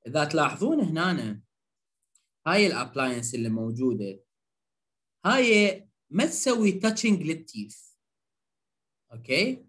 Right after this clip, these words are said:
هاي ال-، الابلاينس هي اسمها ليب بامبر. هاي الابلاينس تحاول دائمًا تبعد الليب. هاي ذاكريها احنا قبل ومر علينا،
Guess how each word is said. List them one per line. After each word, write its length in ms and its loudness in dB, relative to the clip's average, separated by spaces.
هاي 380 4
ال-، 420 -4
الابلاينس 1300 -2
هي 120 -2
اسمها 320 -4
ليب 440 0
بامبر. 600 -4
هاي 160 2
الابلاينس 960 0
تحاول 440 2
دائمًا 420 0
تبعد 580 0
الليب. 460 0
هاي 200 0
ذاكريها 640 -2
احنا 180 -10
قبل 440 -8
ومر 380 0
علينا، 580 -2